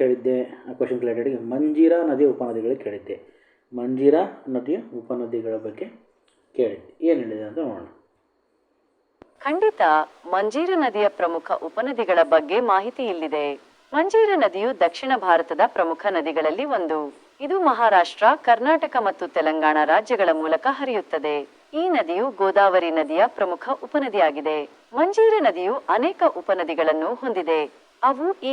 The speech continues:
Speaker 2: ಕೆಳಗಿನಂತಿವೆ. ಪ್ರಮುಖ ಉಪನದಿಗಳು. ತೀರ್ಣಾ ನದಿ, ಇದು ಮಂಜೀರಾ ನದಿಯ ಪ್ರಮುಖ ಉಪನದಿಗಳಲ್ಲಿ ಒಂದು. ಇದು ಮಹಾರಾಷ್ಟ್ರದಲ್ಲಿ ಹುಟ್ಟಿ ಕರ್ನಾಟಕದ ಮೂಲಕ ಹರಿಯುತ್ತದೆ ಮತ್ತು ಮಂಜೀರಾ ನದಿಯನ್ನು ಸೇರುತ್ತದೆ. ತೀರ್ಣಾ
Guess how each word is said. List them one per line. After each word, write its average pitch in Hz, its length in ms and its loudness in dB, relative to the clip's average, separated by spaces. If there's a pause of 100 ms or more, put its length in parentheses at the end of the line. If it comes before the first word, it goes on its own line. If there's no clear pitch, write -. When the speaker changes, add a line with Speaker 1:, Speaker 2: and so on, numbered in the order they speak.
Speaker 2:
ಕೆಳಗಿನಂತಿವೆ. 214 680 -2 (460)
ಪ್ರಮುಖ 381 280 2 (240)
ಉಪನದಿಗಳು. 202 600 -2 (440)
ತೀರ್ಣಾ 359 360 2 (120)
ನದಿ, 311 260 -2 (420)
ಇದು 208 120 -2 (160)
ಮಂಜೀರಾ 302 500 2
ನದಿಯ 180 220 0 (100)
ಪ್ರಮುಖ 165 300 -2 (200)
ಉಪನದಿಗಳಲ್ಲಿ 220 640 0 (100)
ಒಂದು. 196 240 -2 (800)
ಇದು 359 120 2 (160)
ಮಹಾರಾಷ್ಟ್ರದಲ್ಲಿ 233 840 2 (120)
ಹುಟ್ಟಿ 226 260 -8 (100)
ಕರ್ನಾಟಕದ 185 540 0 (100)
ಮೂಲಕ 233 300 -2 (140)
ಹರಿಯುತ್ತದೆ 214 520 -2 (120)
ಮತ್ತು 180 200 -6 (140)
ಮಂಜೀರಾ 285 460 0
ನದಿಯನ್ನು 165 360 -2 (100)
ಸೇರುತ್ತದೆ. 185 580 -2 (360)
ತೀರ್ಣಾ 392 340 2